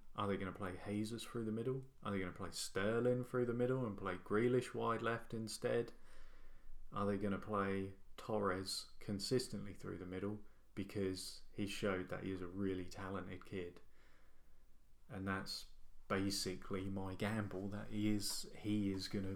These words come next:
be their main guy if they don't get Kane.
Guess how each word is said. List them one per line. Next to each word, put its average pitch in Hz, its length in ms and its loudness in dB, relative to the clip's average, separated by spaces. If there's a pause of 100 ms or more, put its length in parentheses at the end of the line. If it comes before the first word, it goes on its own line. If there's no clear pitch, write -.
be 101 200 4
their 98 280 2
main 98 340 0
guy 98 460 2 (500)
if 101 160 -2
they 98 140 0
don't 98 220 2
get 98 200 -2
Kane. 110 380 0